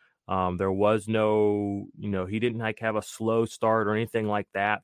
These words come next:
Fifteen and a half sacks, ladies and gentlemen. This is only his second full season in the N F L. It kinda went unnoticed, I feel like, because T J Watt was kind of ripping and roaring.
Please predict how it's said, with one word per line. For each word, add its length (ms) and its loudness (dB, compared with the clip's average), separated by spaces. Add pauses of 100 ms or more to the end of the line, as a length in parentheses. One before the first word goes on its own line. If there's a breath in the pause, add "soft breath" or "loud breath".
(100)
Fifteen 500 0
and 100 -2
a 40 -4
half 280 -2
sacks, 560 -4
ladies 280 -4
and 120 -2
gentlemen. 340 -4
This 160 -6
is 120 -6
only 200 -2
his 140 -4
second 420 -6
full 200 -4
season 320 -4
in 80 -2
the 120 -2
N 100 -2
F 200 -8
L. 280 4 (480 loud breath)
It 100 -4
kinda 280 8
went 280 6
unnoticed, 680 4
I 120 6
feel 220 0
like, 260 6
because 340 -2
T 180 -8
J 200 2
Watt 380 2
was 320 -2
kind 200 -4
of 220 -2
ripping 340 -4
and 180 -4
roaring. 440 -2